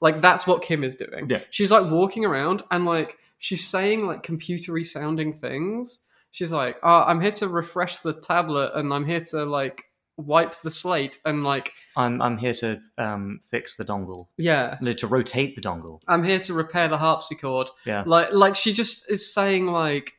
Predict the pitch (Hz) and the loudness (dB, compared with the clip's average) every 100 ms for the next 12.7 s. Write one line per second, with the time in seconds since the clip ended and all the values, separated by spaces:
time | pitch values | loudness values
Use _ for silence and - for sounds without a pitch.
0 | 156 156 160 180 - 151 143 - 147 165 | -2 0 2 2 -2 -4 -6 -4 0 0
1 | 214 - - _ _ _ _ _ - 170 | -2 -6 -18 _ _ _ _ _ 0 2
2 | 165 160 156 151 170 175 - - 185 180 | 4 2 0 -2 -4 -4 -2 -2 -2 0
3 | 175 156 151 - 156 151 151 139 131 131 | -2 -4 -6 -4 -4 -4 -6 -4 -6 -8
4 | 139 135 139 139 131 131 135 139 180 214 | -10 -6 -8 -6 -6 -6 -4 -4 2 4
5 | 202 202 185 180 220 214 202 190 160 - | 6 4 2 2 0 2 0 0 -2 -4
6 | 160 151 147 143 139 - _ _ _ _ | -2 0 0 -2 -4 -10 _ _ _ _
7 | - 151 - - 190 165 - 170 156 143 | -4 -2 -2 0 2 0 0 -2 0 0
8 | 131 - 156 143 143 - 156 139 135 131 | -4 -2 -2 -2 -6 -6 -2 -2 -2 -2
9 | 127 123 117 135 135 - 156 156 _ 180 | -2 -2 -2 -2 -2 -8 -12 -14 _ 0
10 | 180 226 220 196 185 160 190 170 - 175 | 4 6 6 6 2 4 6 6 4 2
11 | 156 147 143 147 143 135 131 135 131 139 | 2 0 2 2 2 0 0 -4 -6 -4
12 | 165 165 - 143 131 131 | -4 -4 0 6 8 8